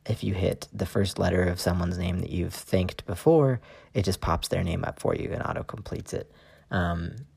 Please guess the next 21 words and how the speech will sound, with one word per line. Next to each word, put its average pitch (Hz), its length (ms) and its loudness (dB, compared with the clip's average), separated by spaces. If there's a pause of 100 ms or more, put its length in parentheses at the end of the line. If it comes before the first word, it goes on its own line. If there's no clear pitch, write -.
(140)
and 98 220 2
then 87 180 0
the 90 80 0
next 92 300 0
field 87 300 -2
would 87 160 -6
be 87 180 -4
the 92 140 -4
thing 87 300 0
that 80 120 -4
you're - 120 -6
thanking 87 380 -10
for. - 200 -6
And 87 220 -4
maybe 90 260 -4
that 85 200 -4
has 87 180 -6
some - 220 -8
kind - 300 -6
of - 220 -6 (520)
association - 800 -4